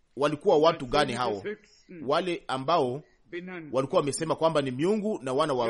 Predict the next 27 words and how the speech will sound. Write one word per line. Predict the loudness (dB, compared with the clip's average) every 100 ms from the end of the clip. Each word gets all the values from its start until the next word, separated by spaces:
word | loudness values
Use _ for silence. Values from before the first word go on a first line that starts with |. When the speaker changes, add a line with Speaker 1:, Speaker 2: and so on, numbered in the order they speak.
| 0
Speaker 1:
yule | 0
wa | 0 -2
juu. | -6
Speaker 2:
Johannes | -12
zehn, | -12 -12 -14 -20 _ _ _ _ _ _ _ _
Speaker 1:
Yohana | -4 0 0 -2
kumi, | -4 -4 -4 -6 _ -14
Speaker 2:
von | -14 -12
Vers | -12 -12 -12 _ _
vierunddreißig. | -16 -14 -14 -16 -18 -18 -20 _ -20 _ _ _ _ _ -14
Speaker 1:
mstari | -10 -2 0
wa | 0
thelathini | -2 -6 -6 -6
na | -4
nne. | -4 -6
Speaker 2:
Jesus | -10 -14
antwortete | -14 -14 -14 -14 -14 -14 -16 -14 -14
ihnen, | -16 -14 -14 -16 -18 -20 _ _ _ _ _
Speaker 1:
Yesu | -4 2 2 0 -6
Speaker 2:
„Steht | -4 -2
Speaker 1:
akawajibu, | 0 2 2 -2 -6 -8
Speaker 2:
nicht | -16
in | -16 -14
eurem | -12 -12 -12 -14
Gesetz | -14 -12 -14 -16 _
Speaker 1:
Si | _
Speaker 2:
geschrieben, | -14 -6 -4 -4